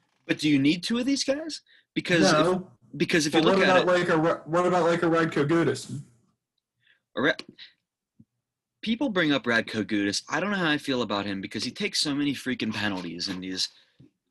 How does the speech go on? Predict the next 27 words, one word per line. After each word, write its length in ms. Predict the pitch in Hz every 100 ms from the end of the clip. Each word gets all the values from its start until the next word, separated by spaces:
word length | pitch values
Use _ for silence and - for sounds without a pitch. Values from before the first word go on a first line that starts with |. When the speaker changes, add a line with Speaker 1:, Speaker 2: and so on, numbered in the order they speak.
| _ _ -
Speaker 1:
he's 120 | -
more 160 | 202 165
of 80 |
a 60 | 127
goon 520 | 104 120 117 117 110
than 120 | 101
anything. 460 | 98 98 92 92 92
But 160 | 104 104
I 60 |
mean, 140 | 110 113
like, 140 | 120
he's, 200 | 170 143
he's 180 | 160 165
pretty 240 | - 202
good 180 | 127 104
defensively, 580 | 95 - 92 85 92 92
I 60 | 90
guess. 260 | 95 90
But 200 | - 104 - -
here's 180 | - 233
my 160 | 160 120
thing. 220 | 90 - _ _ - - _
Take 200 | - 165
out 120 | 214 156
Letang. 600 | 175 139 113 101 101 107 _ _ _
The 140 | - 113
defense, 420 | 113 143 143